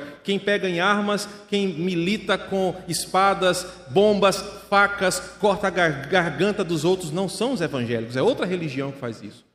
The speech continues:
Mas aprenderemos aqui que diante da perseguição,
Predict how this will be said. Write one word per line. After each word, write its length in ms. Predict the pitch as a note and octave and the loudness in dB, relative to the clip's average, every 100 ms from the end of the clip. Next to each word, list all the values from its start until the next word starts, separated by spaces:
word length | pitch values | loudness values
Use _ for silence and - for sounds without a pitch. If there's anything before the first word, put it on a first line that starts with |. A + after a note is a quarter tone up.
| _ | _
Mas 140 | - B2+ | -6 -4
aprenderemos 640 | D#3+ E3+ F3 D#3 A#3+ A3+ | -2 0 0 2 2 0
aqui 320 | G#3 F3+ G3 - - _ | -2 -4 -6 -8 -20 _
que 80 | F#3+ | -8
diante 440 | C#3 E3 A#3+ B3+ | -2 0 0 -2
da 160 | F#3 G3 | -2 -2
perseguição, 880 | - F3+ - F#3 D#3+ - E3 E3 | -2 -4 -2 -4 -4 -6 -2 -2